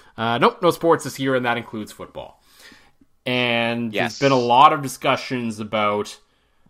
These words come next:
Speaker 1: is this the right decision, and the timing of it, and the whole shebang, because everyone's like, "Oh, things in the West are going well, why can't Canada West go?"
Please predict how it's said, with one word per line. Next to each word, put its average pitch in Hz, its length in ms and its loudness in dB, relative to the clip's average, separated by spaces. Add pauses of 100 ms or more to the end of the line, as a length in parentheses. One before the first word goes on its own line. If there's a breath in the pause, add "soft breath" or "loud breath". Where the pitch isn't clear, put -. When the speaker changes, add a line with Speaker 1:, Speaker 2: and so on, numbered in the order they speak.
(520)
Speaker 1:
is 131 180 -2
this 120 140 -6
the 117 100 -8
right 104 240 -2
decision, 82 520 -14
and 85 220 -16
the 78 60 -18
timing 120 460 -4
of 113 180 -2
it, 107 300 -4
and 87 360 -8
the 80 80 -12
whole 92 140 -12
shebang, 110 400 -6
because 101 400 -8 (240 soft breath)
everyone's 113 260 -10
like, - 40 -20
"Oh, 214 160 4
things 143 260 -2
in 135 40 -2
the 120 60 -2
West 147 220 0
are 127 60 -6
going 117 200 0
well, 113 160 2
why 117 140 2
can't 123 320 -6
Canada 117 260 -4
West 104 280 -4
go?" 123 340 2